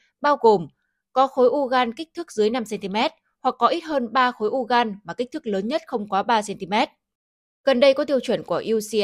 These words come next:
F hai không linh một, rộng hơn của Milan, có một khối u gan kích thước dưới sáu phẩy năm xăng ti mét hoặc có ít hơn ba khối u gan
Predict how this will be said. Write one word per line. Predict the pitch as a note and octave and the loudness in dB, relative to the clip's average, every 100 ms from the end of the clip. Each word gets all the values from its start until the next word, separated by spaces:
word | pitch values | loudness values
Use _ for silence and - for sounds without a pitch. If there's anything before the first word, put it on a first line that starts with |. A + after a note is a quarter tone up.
| A#3+ - | 0 0
F | D4 - | -2 -4
hai | C4 A3+ | -6 -4
không | A3 | -2
linh | G#3 G#3 | -2 0
một, | G3 F3+ _ _ - | 0 -2 _ _ -4
rộng | A#3+ | -2
hơn | A#3 A#3+ | 0 -2
của | F3 | -2
Milan, | F3+ A3 A3+ A3 G3+ _ _ - | -2 2 4 4 -2 _ _ -2
có | C#4+ | 0
một | E4+ C#4+ - | 4 2 2
khối | A3+ | 0
u | C4+ | 0
gan | C4+ C4 A#3 | 0 0 -2
kích | D#4 - | -8 -10
thước | E4 | -8
dưới | A3+ A3 | -2 -2
sáu | - A3 | 0 -2
phẩy | B3 F3 | -2 -6
năm | F#3+ G3 | -8 -8
xăng | G3+ | -8
ti | F#3+ | -6
mét | G#3 D4 _ _ _ - | -4 -4 _ _ _ -2
hoặc | B3+ | 0
có | B3 | 2
ít | B3+ E4+ | 0 0
hơn | D#4 B3+ | 0 0
ba | A#3 A#3 | 4 2
khối | A3+ | 2
u | B3 A#3 | 0 2
gan | A#3+ A#3 | 2 2